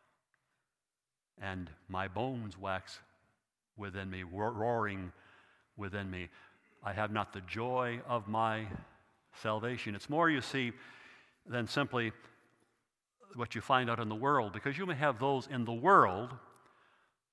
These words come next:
who are given to alcohol, and in time they realize, "I'm destroying myself with alcohol, my physical body and my relationships," and they wake up to that,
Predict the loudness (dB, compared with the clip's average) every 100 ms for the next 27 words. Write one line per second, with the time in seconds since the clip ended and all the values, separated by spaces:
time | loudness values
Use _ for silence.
0 | _ 2 4 4 2 -4 -14 -20 -6 -2
1 | 0 0 -2 6 6 6 0 2 4 4
2 | 0 -10 -20 -20 -20 -8 0 0 2 0
3 | -4 -6 -4 4 6 6 2 2 4 6
4 | 4 6 4 4 0 2 8 12 12 12
5 | 10 8 8 12 12 12 8 6 6 0
6 | -2 12 12 12 6 8 6 4 -4 -18
7 | -18 0 6 8 6 2 -10 -20 -20 _
8 | _ _ _ 6 8 8 4 12 12 12
9 | 12 0 -12 -18 -20 -20 -12 4 10 12
10 | 12 12 12 12 12 8 6 2 6 6
11 | 8 6 6 6 10 10 10 6 6 8
12 | 8 6